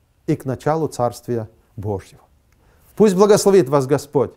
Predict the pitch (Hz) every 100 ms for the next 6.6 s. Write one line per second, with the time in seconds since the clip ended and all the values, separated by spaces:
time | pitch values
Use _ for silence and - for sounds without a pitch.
0 | _ _ _ - 156 208 202 214 214 180
1 | - 180 170 117 _ _ _ - 190 214
2 | 247 165 113 _ 160 196 175 147 - -
3 | _ _ - 160 156 165 160 175 127 123
4 | 120 101 _ _ _ 139 156 147 139 175
5 | 214 180 185 175 - 147 135 127 - 117
6 | 113 117 113 107 104